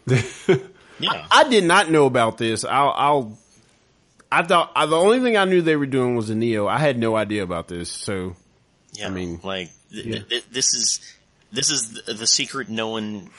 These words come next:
Speaker 2: really cared that they were keeping. Like, they still
Speaker 3: Yeah.
Speaker 2: haven't even announced it yet.
Speaker 3: <laughs> Yeah.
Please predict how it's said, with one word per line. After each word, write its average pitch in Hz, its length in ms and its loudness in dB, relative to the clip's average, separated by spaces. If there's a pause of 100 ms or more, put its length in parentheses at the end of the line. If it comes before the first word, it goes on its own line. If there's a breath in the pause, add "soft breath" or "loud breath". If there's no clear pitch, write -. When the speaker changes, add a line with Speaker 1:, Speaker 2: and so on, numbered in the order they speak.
(460 loud breath)
Speaker 2:
really 101 420 -6
cared 95 380 -6
that 95 120 -12
they 98 100 -6
were 85 160 -12 (440)
keeping. 87 460 -10
Like, 85 380 -12 (320 loud breath)
they - 80 0
still - 220 2
Speaker 3:
Yeah. 175 60 -2
Speaker 2:
haven't 175 140 0
even 143 160 -4
announced 107 380 -2
it 190 100 2
yet. 69 260 -8
Speaker 3:
<laughs> - 1040 -20
Yeah. 101 380 -4